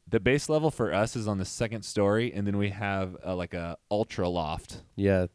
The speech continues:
Speaker 1: on the roof.
Speaker 2: On the roof. It's fantastic.
Speaker 1: It's pretty bad to the bone.
Speaker 2: Surrounded by, uh,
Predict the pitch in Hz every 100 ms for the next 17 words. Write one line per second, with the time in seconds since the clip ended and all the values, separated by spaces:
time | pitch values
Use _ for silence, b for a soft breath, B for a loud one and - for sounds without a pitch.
0 | - 104 95 82 78 - - 95 90 92
1 | 90 87 - _ b b - - 101 98
2 | 92 - 101 98 - 120 107 98 92 87
3 | 82 82 76 85 _ _ _ _ - 107
4 | 104 101 98 98 98 95 95 92 92 92
5 | 92